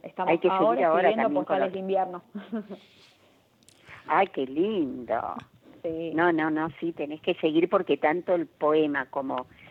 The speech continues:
Speaker 2: la prosa, eh, diría, se te dan muy bien. Las escribís
Speaker 1: Gracias.
Speaker 2: muy bien, muy lindo. Entonces hay que seguir con ambas.
Speaker 1: Claro, sí. Sí, sí,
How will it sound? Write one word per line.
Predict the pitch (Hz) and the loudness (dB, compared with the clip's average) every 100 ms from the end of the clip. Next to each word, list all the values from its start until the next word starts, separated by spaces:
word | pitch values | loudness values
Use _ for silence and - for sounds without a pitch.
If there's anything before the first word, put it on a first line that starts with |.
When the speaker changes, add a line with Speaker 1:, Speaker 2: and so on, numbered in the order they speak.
| - | -8
Speaker 2:
la | 214 143 | -4 -2
prosa, | - 165 170 - 190 202 - _ - - | 2 2 2 0 0 0 -6 _ -20 -12
eh, | 143 135 127 123 127 123 139 - _ _ _ - | -8 -6 -4 -4 -6 -10 -14 -20 _ _ _ -10
diría, | 143 151 160 | 0 2 2
se | - 139 | 0 -2
te | 147 | 0
dan | 143 160 | 0 0
muy | 165 160 139 | 0 -2 -4
bien. | 131 143 147 127 120 - _ - - - | -4 0 2 0 -6 -12 _ -20 -20 -6
Las | 135 | -6
escribís | - 165 180 175 151 | -4 -2 -2 -2 -4
Speaker 1:
Gracias. | 151 | -2
Speaker 2:
muy | 151 160 165 | 0 4 4
bien, | 139 151 151 143 | 2 2 2 2
muy | 139 156 147 | -2 -4 -2
lindo. | 147 151 143 127 131 131 _ _ - - | 2 2 2 2 0 0 _ _ -20 -10
Entonces | 143 139 156 - 214 | -6 2 2 4 2
hay | 165 | 0
que | 143 151 - | -2 -4 -6
seguir | 147 143 160 | -6 -4 -2
con | 202 165 | 2 4
ambas. | 175 139 117 - - - - - - - - - - | 4 2 -2 -6 -18 -20 -20 -20 -20 -20 -20 -18 -4
Speaker 1:
Claro, | 214 185 170 - - - - | 0 0 -2 -8 -20 -14 -8
sí. | 208 196 113 123 - - _ _ _ - | -6 -6 -8 -12 -20 -20 _ _ _ -6
Sí, | 196 196 | -4 -4
sí, | 202 | -4